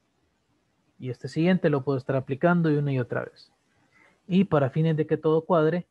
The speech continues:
n tiene que ser mayor o igual que uno. ¿Por qué? Porque el P sub uno es el primero que definimos de esta manera.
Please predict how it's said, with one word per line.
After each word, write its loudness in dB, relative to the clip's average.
n -2
tiene -8
que -10
ser 0
mayor -6
o -10
igual -8
que -14
uno. -14
¿Por -10
qué? -4
Porque -10
el -8
P -6
sub -8
uno 0
es 0
el 0
primero -4
que 0
definimos -6
de -4
esta -6
manera. -4